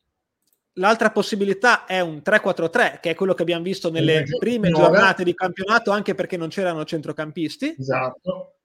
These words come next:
Speaker 1: Quindi la
Speaker 2: Eh,
Speaker 1: differenza
Speaker 2: sì.
Speaker 1: sarebbe che dietro ci sarebbe Erlich, Kiwior e Nicolau titolari.
Speaker 2: Sì.
Speaker 1: A centrocampo Rezza, Maggiore, presumo uno tra Burabia e Kovalenko, Amian,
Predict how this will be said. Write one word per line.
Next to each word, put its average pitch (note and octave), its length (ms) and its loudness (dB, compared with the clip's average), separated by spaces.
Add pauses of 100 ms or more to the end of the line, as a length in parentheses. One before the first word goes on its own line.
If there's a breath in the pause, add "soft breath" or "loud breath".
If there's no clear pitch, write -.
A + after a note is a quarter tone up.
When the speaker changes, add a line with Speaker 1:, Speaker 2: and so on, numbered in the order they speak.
(100)
Speaker 1:
Quindi A3+ 200 2
la G#3 80 4
Speaker 2:
Eh, G3+ 40 0
Speaker 1:
differenza G#3 520 2
Speaker 2:
sì. C#3 60 -2
Speaker 1:
sarebbe F#3+ 400 -2
che F3 140 -6
dietro G3 260 0
ci D#3+ 80 -10
sarebbe E3 300 -2
Erlich, E3+ 680 -2 (220)
Kiwior A#3 560 2
e A3 160 0 (140)
Nicolau E3 580 -2
titolari. E3 560 -2 (520)
Speaker 2:
Sì. B2+ 320 -10
Speaker 1:
A F#3 100 -6
centrocampo G#3 760 2
Rezza, A#3 380 2
Maggiore, G3 800 0 (200)
presumo E3+ 800 -6 (140)
uno F#3 200 -4
tra E3+ 140 -2
Burabia F3+ 440 0
e F3+ 100 -2
Kovalenko, F#3 560 -2
Amian, A3+ 420 -2